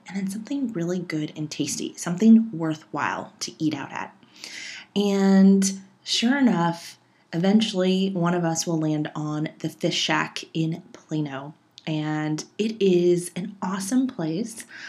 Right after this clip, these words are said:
I posted pictures on the website, we are dallas fort worth dot com,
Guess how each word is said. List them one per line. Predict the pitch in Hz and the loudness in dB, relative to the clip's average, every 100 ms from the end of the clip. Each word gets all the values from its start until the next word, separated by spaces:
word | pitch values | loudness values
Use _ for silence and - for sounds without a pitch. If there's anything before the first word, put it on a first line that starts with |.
| - - - | -16 -16 -8
I | 160 156 160 156 - | -4 0 0 -2 -8
posted | - 190 190 302 | -2 0 2 0
pictures | - 170 - 160 160 185 - - | 0 -8 -4 -2 -2 -4 -8 -10
on | 151 147 | -10 -6
the | 156 233 | -4 -2
website, | 226 165 - 208 202 | 0 0 -2 -4 -2
we | 165 | -2
are | 165 | 0
dallas | 156 160 156 - | -2 -2 -4 -4
fort | 156 151 | -6 -6
worth | 151 147 | -6 -6
dot | 147 139 | -8 -8
com, | - - 254 311 | -8 0 4 4